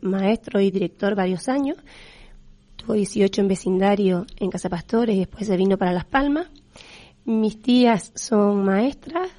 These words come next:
mis hermanas en mi casa, mi cuñada, es decir, que por todos lados y en todas las etapas están representadas en la familia.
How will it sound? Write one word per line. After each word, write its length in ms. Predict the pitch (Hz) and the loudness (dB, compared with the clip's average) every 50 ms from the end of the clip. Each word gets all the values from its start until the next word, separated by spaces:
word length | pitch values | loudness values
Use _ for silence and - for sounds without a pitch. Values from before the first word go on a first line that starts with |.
| - _ _ _ - | -20 _ _ _ -6
mis 360 | 214 202 202 202 202 196 190 | -4 -2 0 0 0 0 0
hermanas 520 | 190 190 185 196 202 233 254 254 247 208 | -2 -4 -4 -4 -2 -2 -2 -2 -2 -2
en 100 | 196 196 | 0 0
mi 80 | 196 196 | -2 -2
casa, 440 | - - 240 285 277 - 294 277 277 | 0 0 0 0 0 0 0 0 0
mi 100 | 247 233 | 0 0
cuñada, 280 | 208 202 202 233 254 254 | -2 -2 0 0 0 0
es 60 | 220 | 0
decir, 240 | 220 - - 208 190 | -2 0 -2 -4 -2
que 120 | - 196 | -2 -2
por 160 | 190 196 196 | -2 -2 -4
todos 240 | 196 - 233 247 247 | 0 2 4 6 6
lados 340 | 254 240 247 254 294 330 359 | 6 6 6 6 4 2 -2
y 120 | - 240 214 | -2 -2 -2
en 80 | 190 - | 0 4
todas 220 | - 214 214 220 | 6 6 8 8
las 120 | 226 208 | 6 2
etapas 360 | 202 - - 214 220 - 240 220 | 2 2 0 0 0 0 -4 -2
están 180 | - 220 208 | -2 -4 -4
representadas 480 | 220 220 196 208 196 190 220 196 202 208 | -4 -6 -4 -6 -6 -2 0 0 0 0
en 100 | 202 214 | -2 -4
la 60 | 214 | -6
familia. 460 | 214 - 185 202 180 175 196 175 - | -6 -6 -4 -4 -2 -4 -4 -6 -8